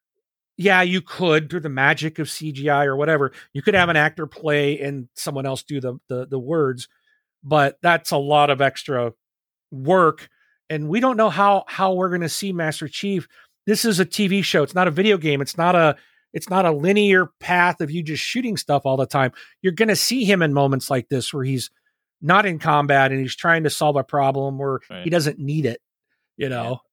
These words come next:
Speaker 2: Yeah.
Speaker 1: Um,
Speaker 2: And
Speaker 1: but
Speaker 2: and, and
Speaker 1: so,
Speaker 2: I'll, I'll
Speaker 1: yeah,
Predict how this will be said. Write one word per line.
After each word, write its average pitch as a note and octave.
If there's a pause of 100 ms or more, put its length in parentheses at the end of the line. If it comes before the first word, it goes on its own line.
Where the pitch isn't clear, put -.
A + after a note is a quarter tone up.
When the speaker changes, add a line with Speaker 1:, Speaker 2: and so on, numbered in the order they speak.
Speaker 2:
Yeah. B2+
Speaker 1:
Um, A#2+
Speaker 2:
And B2+ (240)
Speaker 1:
but C3 (480)
Speaker 2:
and, A#2+
and A#2+
Speaker 1:
so, A#2
Speaker 2:
I'll, -
I'll A2+
Speaker 1:
yeah, A#2